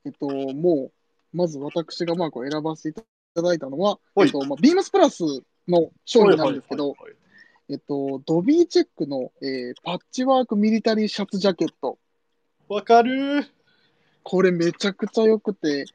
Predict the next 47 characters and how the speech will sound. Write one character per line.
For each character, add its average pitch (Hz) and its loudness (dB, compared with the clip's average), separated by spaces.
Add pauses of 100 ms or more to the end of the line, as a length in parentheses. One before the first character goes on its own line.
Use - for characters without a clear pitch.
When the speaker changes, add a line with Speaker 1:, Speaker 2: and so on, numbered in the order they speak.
(100)
Speaker 2:
わ 117 -18
か 143 -2
る 147 0
よ。 147 0
Speaker 1:
あ - -4
の 139 -10
ー、 - -20
そ - -20
う - - (640)
な 202 0
ん - -4
で 165 -6
す - -14
よ。 143 -12
な 208 -4
ん - -20
か 170 -4
ね、 135 -8
こ 156 -4
う、 - -14
ミ 185 2
リ 285 4
タ 320 -2
リ 311 -2
ー - -6
シ - -8
ャ 370 -8
ツ 370 -4
ジ 359 -4
ャ 370 -4
ケ - -2
ッ 285 -4 (280)
ト 269 0
な 262 0
ん 254 -4
で 254 -4
す - -20
け 247 0
ど、 254 4
そ 202 -2
の、 175 -4
ま 160 -2
あ、 147 -4
ボ 165 4
デ 180 0
ィ 175 2
は。 160 2